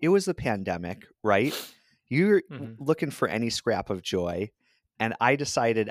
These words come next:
Speaker 1: I'm going to try a pumpkin spice latte because maybe
Speaker 2: Mm-hmm.
Speaker 1: that's delightful.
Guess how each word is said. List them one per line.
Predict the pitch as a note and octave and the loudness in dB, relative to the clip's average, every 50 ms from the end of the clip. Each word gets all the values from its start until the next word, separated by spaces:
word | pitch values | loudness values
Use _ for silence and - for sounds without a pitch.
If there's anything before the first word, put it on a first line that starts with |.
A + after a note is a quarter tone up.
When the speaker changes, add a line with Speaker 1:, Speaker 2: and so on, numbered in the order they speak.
| - _ | -6 _
Speaker 1:
I'm | - A2 A2+ B2 B2+ | -2 -2 -2 -2 -2
going | A#2+ A#2+ A2 G#2+ G#2+ G#2 G#2 | 0 2 2 2 0 -2 -4
to | G2+ - G2 | -8 -10 -14
try | - - - A#2 G2+ F#2 E2+ E2+ D#2+ E2 F2 - | -14 -4 -2 0 0 0 -2 -4 -6 -6 -8 -8
a | - | -10
pumpkin | - - - F#2+ F2+ - G2+ G2 | -8 -6 -6 -6 -6 -8 -10 -8
spice | - - - F2+ F2 E2+ - - | -8 -6 -4 -4 -4 -4 -4 -4
latte | F#2+ F#2+ G2 C3+ - - - - - - - - _ | -2 -2 -2 -2 -4 -6 -8 -8 -8 -10 -16 -18 _
because | - G2+ - A2+ G2 G2+ | -16 -8 -6 -6 -6 -4
maybe | G#2 G#2+ A2+ A2+ A2+ | -4 -4 -2 -2 0
Speaker 2:
Mm-hmm. | G#2+ | 0
Speaker 1:
that's | G#2 G#2+ A2 - | 0 -2 -2 -6
delightful. | - F#2+ F2+ F2 F2+ - - - - C2 - | -8 -8 -6 -6 -8 -8 -10 -10 -10 -10 -10